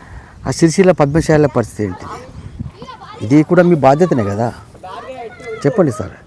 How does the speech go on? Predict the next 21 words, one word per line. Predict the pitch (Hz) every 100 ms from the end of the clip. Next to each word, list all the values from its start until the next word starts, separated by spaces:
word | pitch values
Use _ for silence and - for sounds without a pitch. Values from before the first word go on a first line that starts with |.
| _
ఇప్పుడు | - 113
ఒక | 175 127 131
విషయం | 120 - 156
చెప్పన్నా, | 120 - 110 98 - -
ఇప్పుడు | - 190 180
నేను | 180
ప్రజెంట్ | 170 131 160 175 170 156
now | 156 117 - 247 247 226 - - - - - - -
సిరిసిల్ల | 147 151 165
కాడ | 147
నుంచే | 143 131 160
మాట్లాడుతున్నా. | 120 107 104 - 98 - - -
ఇది | 110
బతుకమ్మ | 117 123 160 143
ఘాట్, | 101 104 - - - - -
బతుకమ్మ | 107 - 151 156 123
ఘాటే | 107 104
కదా. | 104 131 - - - - - - - -
ఉమ్. | 110 104 - - - - - - - -
సిరిసిల్ల | 139 127 131
నుంచే | 127 123